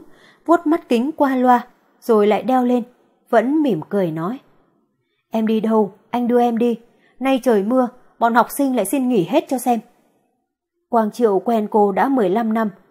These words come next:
Hồi nhỏ trong đám trẻ con cùng khu phố thì cô chơi thân với hắn nhất. Nhưng từ khi hắn đi học đại học, còn cô cũng chuyển nhà thì không còn cơ hội gặp gỡ như trước. Biết cô phải đi bộ đến trường,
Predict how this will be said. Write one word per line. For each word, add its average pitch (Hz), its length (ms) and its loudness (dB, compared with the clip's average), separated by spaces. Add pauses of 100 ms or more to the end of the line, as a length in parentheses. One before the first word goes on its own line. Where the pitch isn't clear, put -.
(300)
Hồi 247 200 2
nhỏ 214 320 2
trong 247 220 -4
đám 226 220 -2
trẻ 254 180 0
con 233 340 0
cùng 202 200 -2
khu 247 140 2
phố 233 480 -2
thì 202 220 0
cô 247 180 2
chơi 240 220 0
thân 226 220 -2
với 262 100 -2
hắn 208 260 0
nhất. 285 160 -2 (580)
Nhưng 247 280 0
từ 226 200 0
khi 247 280 -2
hắn 226 240 -4
đi 302 120 0
học 233 220 -2
đại 196 160 -2
học, 202 260 -2 (260)
còn 233 260 2
cô 269 180 6
cũng 269 280 -2
chuyển 202 240 0
nhà 175 300 -4 (260)
thì 240 160 0
không 294 200 0
còn 220 260 0
cơ 277 160 0
hội 226 240 4
gặp 190 220 -2
gỡ 220 260 0
như 269 140 0
trước. 320 280 -2 (720)
Biết 302 240 -4
cô 247 180 2
phải 226 220 0
đi 226 140 -2
bộ 214 200 2
đến 208 220 -4
trường, 214 240 -2